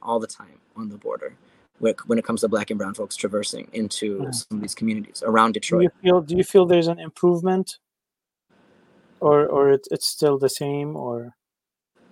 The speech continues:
Speaker 1: I, I def-, like, you, it's impossible to say there's not some improvement. I, I, I'll say this though, like, I think wh-, when it comes to, like, this is such a, this is such a big question. It's impossible to, like,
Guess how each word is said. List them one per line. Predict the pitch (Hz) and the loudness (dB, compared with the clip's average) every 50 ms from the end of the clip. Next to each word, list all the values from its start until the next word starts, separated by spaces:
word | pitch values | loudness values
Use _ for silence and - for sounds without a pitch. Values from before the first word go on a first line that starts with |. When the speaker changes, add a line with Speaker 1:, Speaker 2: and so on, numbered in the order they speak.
| _ _ _ - | _ _ _ 0
Speaker 1:
I, | - 170 - 220 | 0 2 4 4
I | 233 | 2
def-, | 170 170 220 240 - - | 4 4 2 2 0 -4
like, | 175 156 170 190 185 175 | -6 0 2 2 2 0
you, | 202 214 | -6 -4
it's | 208 208 - | -4 -4 -4
impossible | 247 233 - - 165 170 170 196 190 185 190 185 | -4 -8 -6 -2 0 2 2 2 0 0 -4 -6
to | 175 | -6
say | 156 - 165 165 160 | -6 -8 -6 -6 -4
there's | 151 143 143 123 117 | -4 -4 -6 -8 -8
not | 127 139 135 - - | -8 -8 -8 -8 -10
some | - - 147 139 139 135 | -14 -8 -8 -6 -6 -8
improvement. | 117 _ - 131 131 107 110 107 - - | -10 _ -6 -6 -6 -6 -8 -6 0 0
I, | 156 - - | 0 2 0
I, | 160 - - - _ - - | -2 -6 -6 -16 _ 2 4
I'll | 170 185 | 4 4
say | - - 214 208 | 4 2 -2 -2
this | 165 156 185 180 - - | -2 -2 -4 -4 -4 -4
though, | - 127 110 107 107 113 | -8 -8 -8 -8 -8 -6
like, | 127 131 131 - _ _ _ _ _ _ _ _ _ - | -4 -4 -4 -4 _ _ _ _ _ _ _ _ _ -8
I | - 156 | -6 -4
think | - 220 220 185 | -2 -2 -2 -2
wh-, | 202 175 160 | -4 -4 -2
when | 170 180 | -2 -2
it | 175 - | -4 -2
comes | - - 226 226 247 240 - - | -2 -2 -2 -2 -4 -10 -6 -4
to, | 214 | 0
like, | 196 180 170 - | 2 2 2 2
this | - - 202 214 | -2 -6 -6 -6
is | 202 - | -8 -10
such | 208 - - | -10 -8 -8
a, | 160 143 147 | -10 -10 -8
this | 160 165 | -10 -10
is | - - | -10 -14
such | - - - 175 - - | -16 -16 -16 -12 -10 -10
a | 123 | -6
big | 113 135 131 123 | -2 -4 -4 -4
question. | - - - 131 120 - - 110 110 | -6 -10 -10 -10 -10 -10 -12 -12 -12
It's | 104 - | -12 -12
impossible | 120 113 - - - - - 127 123 117 | -12 -12 -8 -6 -6 -6 -4 -4 0 0
to, | 120 | 2
like, | 117 117 113 107 _ | 2 2 0 -2 _